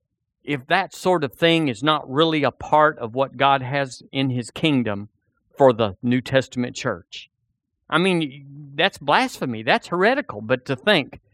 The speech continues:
I wonder if that's really the way he had it, 'cause you rarely see it work out. Or if you do,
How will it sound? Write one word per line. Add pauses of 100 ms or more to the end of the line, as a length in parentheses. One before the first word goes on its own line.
(420)
I
wonder
if
that's
really
the
way
he
had
it, (560)
'cause
you
rarely
see
it
work
out. (920)
Or
if
you
do,